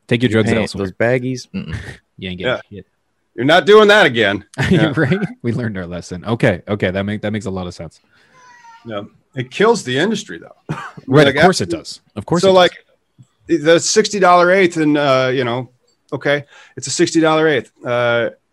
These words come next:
Speaker 3: it would be a thirty dollar eighth, basically, if they just got rid of that tax, because, you know, they're just passing that tax on. And so the price that they're paying at the,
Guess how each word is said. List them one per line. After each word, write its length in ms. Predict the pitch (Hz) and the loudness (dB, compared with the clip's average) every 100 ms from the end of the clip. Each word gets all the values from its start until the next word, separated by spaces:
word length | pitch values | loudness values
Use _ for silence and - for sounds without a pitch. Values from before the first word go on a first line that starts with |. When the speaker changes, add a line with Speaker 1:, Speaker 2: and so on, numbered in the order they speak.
| _ | _
Speaker 3:
it 100 | 165 | 2
would 120 | 190 | 2
be 100 | 170 | 4
a 40 | 185 | 0
thirty 280 | - 220 175 | 2 0 2
dollar 300 | 135 117 113 | 2 2 2
eighth, 220 | 110 - | 0 -2
basically, 500 | 117 113 113 120 120 | -4 -4 -8 -8 -8
if 120 | 113 | -8
they 100 | 117 | -8
just 160 | 123 - | -8 -4
got 160 | 113 | -4
rid 80 | 110 | -2
of 60 | 101 | -6
that 180 | 95 | -8
tax, 480 | - 123 92 - - | -6 -6 -6 -8 -18
because, 320 | - 127 143 | -12 -6 -4
you 60 | 139 | -2
know, 140 | 175 | 0
they're 120 | 180 123 | 2 0
just 160 | 98 | -2
passing 320 | - 107 104 | -6 -6 -6
that 160 | 104 92 | -10 -8
tax 320 | 110 98 - | -4 -4 -4
on. 300 | 120 120 95 | -4 -2 -4
And 120 | 95 | -8
so 120 | 101 113 | -8 -6
the 100 | 104 | -6
price 460 | - 135 139 113 | -2 0 0 -4
that 100 | 98 | -12
they're 100 | 98 | -16
paying 480 | 101 123 127 110 101 | -8 -6 -4 -6 -6
at 140 | 98 | -10
the, 240 | 98 95 | -10 -14